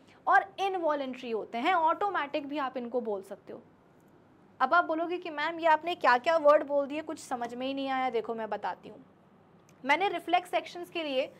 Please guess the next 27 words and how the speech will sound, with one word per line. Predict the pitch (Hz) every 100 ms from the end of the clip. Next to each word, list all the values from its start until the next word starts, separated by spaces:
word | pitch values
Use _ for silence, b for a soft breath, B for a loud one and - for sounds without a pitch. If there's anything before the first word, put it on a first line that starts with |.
| B B B
दो | 240 311
तीन | 349 392
चीज़ें | 370 311 311
ही | 320
बोली | 247 202
हैं, | 185 190 - - _ _ _ - - _ _ _ _ _ _ _ - _ -
रिफ्लेक्स | 240 269 269 330 359 -
एक्शंस | 294 294 349 330
के | - 302
लिए | 254 254
मैंने | 349 330 349
दो | 285 269
तीन | 277 311
चीज़ें | 311 277 262
ही | 262
बोली | 240 202 190
हैं। | 202
एक | 240 294 311
बोला | 320 320 320
है | 349
कि | 349
ये | 330 320
बहुत | 285 269 269
ही | 320
क्विक | - - 339 349 381
होते | - 302 294
हैं, | 302 294 311